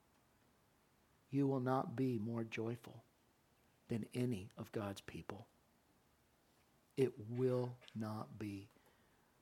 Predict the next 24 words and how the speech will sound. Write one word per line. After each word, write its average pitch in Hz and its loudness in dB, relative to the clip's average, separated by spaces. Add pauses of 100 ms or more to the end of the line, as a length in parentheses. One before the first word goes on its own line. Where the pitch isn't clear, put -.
what 98 -6
you 107 -4
think 110 -6
it - -4
will 107 -6
be. 120 2
And 120 -2
so 147 2
ultimately, 135 0
it's 123 -2
a 120 0
great 123 2
mercy 117 -2
that - -6
God 120 -4
does 113 -4
not 117 -2
let 113 0
us 113 -2
fulfill 117 -4 (460)
all 123 0
of 117 -4
our 123 -2
fantasies, 120 -4